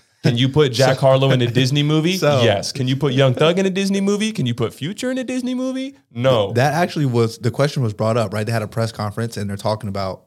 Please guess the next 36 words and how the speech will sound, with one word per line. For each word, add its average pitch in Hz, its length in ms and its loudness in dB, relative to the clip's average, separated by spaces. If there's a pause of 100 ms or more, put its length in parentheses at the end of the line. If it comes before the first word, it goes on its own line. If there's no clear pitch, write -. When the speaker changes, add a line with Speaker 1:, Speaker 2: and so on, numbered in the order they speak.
(140)
Speaker 2:
you 104 160 -20
know, 98 160 -4
the 98 160 -6
arrest 98 380 -6
of 95 100 -8
Young 101 180 -4
Thug 107 420 -2
and 104 140 -8
Speaker 1:
Mm-hmm. 104 80 -6
Speaker 2:
Gunna. 107 420 -4 (300)
And 113 140 -6
they 117 80 0
go, 110 340 0 (240)
"Why 120 140 0
wasn't 156 340 0
Jack 120 200 -2
Harlow 123 320 0
brought 110 200 -2
up 110 140 -4
in 113 80 -4
this 113 200 -6
<laughs> 113 60 -4
investigation?" 120 800 -2 (160)
Someone 170 320 2
asked 165 320 0
that. 123 180 2
I 131 60 4
Speaker 1:
Really? 117 200 2
Speaker 2:
swear 151 120 2
to 147 60 -2
God, 123 180 -2
there's, 120 200 -4
there's 117 340 2
a 117 60 0
video 127 340 0
footage. 120 420 -6